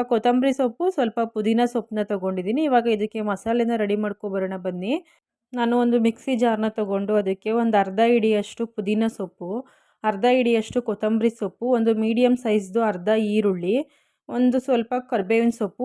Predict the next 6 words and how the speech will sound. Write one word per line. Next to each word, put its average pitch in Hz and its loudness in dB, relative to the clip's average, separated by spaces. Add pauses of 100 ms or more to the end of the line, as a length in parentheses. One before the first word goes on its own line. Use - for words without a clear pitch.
(100)
ಒಂದು 226 4
ಹತ್ತು 269 -4 (120)
ಒಣಮೆಣಸಿನ್ಕಾಯಿ, 214 0 (500)
ಒಂದು 240 2 (100)
ಇಂಚಷ್ಟು 254 0 (100)
ಶುಂಠಿ 226 0